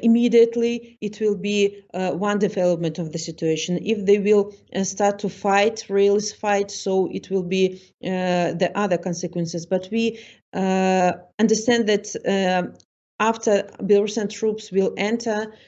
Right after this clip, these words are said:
um, Ukraine, uh, new sanctions could follow this step. And our, it's very important also to, mm, explain people that it's because of Lukashenko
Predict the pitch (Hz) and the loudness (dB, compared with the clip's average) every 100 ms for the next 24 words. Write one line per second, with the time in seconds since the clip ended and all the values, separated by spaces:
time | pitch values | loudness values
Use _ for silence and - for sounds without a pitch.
0 | _ _ _ _ - 202 202 196 190 190 | _ _ _ _ -4 -2 0 0 -2 -4
1 | - - _ - 220 220 233 226 226 220 | -8 -20 _ 0 0 2 4 6 6 4
2 | 233 - _ _ _ - 185 185 180 180 | -2 -8 _ _ _ -12 -8 -4 -4 -2
3 | - 208 202 240 240 208 202 - 233 233 | 2 4 6 4 2 2 2 0 -2 -2
4 | - - _ - 214 - 233 220 220 233 | -4 -18 _ -10 -10 2 4 6 6 4
5 | - - _ - 202 220 - - 226 220 | -4 -20 _ -6 -4 -4 -4 0 0 0
6 | 220 _ _ _ - 196 196 202 - 214 | -6 _ _ _ -6 -2 -2 -2 -2 -2
7 | 220 214 202 - 190 208 226 220 214 226 | 2 2 2 0 -8 -4 -2 -2 -2 0
8 | 233 220 196 208 202 202 - 196 196 196 | 0 0 -2 -4 -4 -6 -2 2 4 2
9 | 196 - _ - 185 185 185 185 185 - | 0 -18 _ -8 -4 -2 -2 0 -2 -4
10 | - - 233 226 220 220 233 220 180 185 | -6 0 4 6 4 0 -2 0 0 -2
11 | - 202 175 202 - 247 233 233 214 202 | -2 -8 -8 -4 4 4 4 -2 -4 -4
12 | - 220 214 208 170 | -4 -4 -4 -2 -4